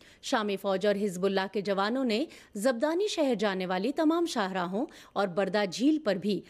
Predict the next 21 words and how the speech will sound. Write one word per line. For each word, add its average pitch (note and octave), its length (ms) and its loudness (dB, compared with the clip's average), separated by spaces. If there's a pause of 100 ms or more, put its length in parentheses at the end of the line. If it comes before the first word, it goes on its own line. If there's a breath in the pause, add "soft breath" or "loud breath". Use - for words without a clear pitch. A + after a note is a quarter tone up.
(180 loud breath)
مکمل D#4 420 2
کنٹرول G3 460 -2
حاصل F#3 360 -4
کر F3 280 -4
لیا E3 280 -4 (100)
ہے۔ - 140 -12 (4000 loud breath)
شام G#4+ 380 2
کے G#4+ 80 4 (240)
وزیر D4 300 4 (140)
اطلاعات B3 540 0
نے D4+ 340 4
اپنے A#3+ 300 0
ملک G#3+ 300 0
سے C4 200 0
متعلق G3+ 640 0 (220 loud breath)
اقوام G4+ 580 2
متحدہ A3+ 580 0
کے G#3 100 -2
منصوبے F#3 500 0
کی G3 240 -2 (260 loud breath)
مشروط E4+ 560 2